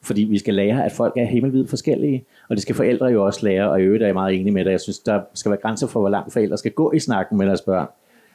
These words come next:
Men altså, men det, vi skal heller ikke blive snærpet.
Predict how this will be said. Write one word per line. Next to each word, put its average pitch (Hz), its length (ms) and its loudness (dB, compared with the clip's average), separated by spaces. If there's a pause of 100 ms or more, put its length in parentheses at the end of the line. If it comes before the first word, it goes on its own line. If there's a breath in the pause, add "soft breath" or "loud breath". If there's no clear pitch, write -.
(140 soft breath)
Men 113 160 0
altså, 104 260 0 (380 soft breath)
men 104 320 -4
det, 107 160 -2
vi 98 60 -2
skal 113 120 -2
heller 113 80 2
ikke 113 120 -2
blive 120 120 0
snærpet. 127 500 -2